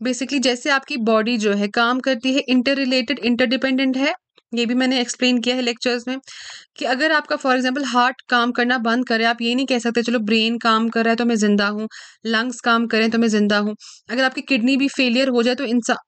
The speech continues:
आपकी नहीं, मतलब ऐसे ही, ये बोलने में आता है आपके, आप इससे भी ये नहीं होता ना, कोई एक शायद स्टूडेंट ये हो गया था, ऑफेंड हो गया था कि "अब आपकी क्यों ऐसे बोलते हो?" तो ये बस फ्लो, फ्लो में निकल जाता है मुँह से, इसका ये मतलब नहीं मैं आपको ये बोल रही हूँ। तो अगर किडनी फेलियर किसी का हो जाता है,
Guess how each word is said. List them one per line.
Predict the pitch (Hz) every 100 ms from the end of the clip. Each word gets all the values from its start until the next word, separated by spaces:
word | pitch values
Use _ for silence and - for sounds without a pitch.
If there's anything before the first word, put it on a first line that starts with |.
| -
आपकी | 214 214 269
नहीं, | 247 247
मतलब | 262 226 240 226 -
ऐसे | - 226 240
ही, | 214 202 - 214
ये | 233
बोलने | 240 262 262
में | 247
आता | 180 202 226
है |
आपके, | 196 208 220
आप | 233 - - - -
इससे | 233 226 254
भी | 240 247
ये |
नहीं | 247 247
होता | 226
ना, | 226
कोई | 240 233 220
एक | 226 -
शायद | 233 214 226
स्टूडेंट | 240 247 214
ये | 220
हो | 226 226
गया | 208 202
था, | 208
ऑफेंड | 247 220 220 220
हो | 208
गया | 196
था | 196
कि | 208
"अब | 214
आपकी | - 202 - 208
क्यों | 220
ऐसे | 202 202 196
बोलते | 196 196 233
हो?" | 359 - - - _ -
तो |
ये | 320
बस | 415 -
फ्लो, | 302 302
फ्लो | 320 311
में | 277 254
निकल | 226 214 214
जाता | 214 196
है | 190
मुँह | 196 208 202 202
से, | 202
इसका | 285 -
ये | 277
मतलब | 262 240 247
नहीं | 349
मैं | 381
आपको | 226 233 - 247
ये | 226
बोल | 190 196
रही | 196
हूँ। | 190 202 - - - -
तो |
अगर | 285 320
किडनी | - 285 269
फेलियर | 311 302 277
किसी | 262 254 247
का | 247
हो | 240 220
जाता | 233 233 220
है, | 220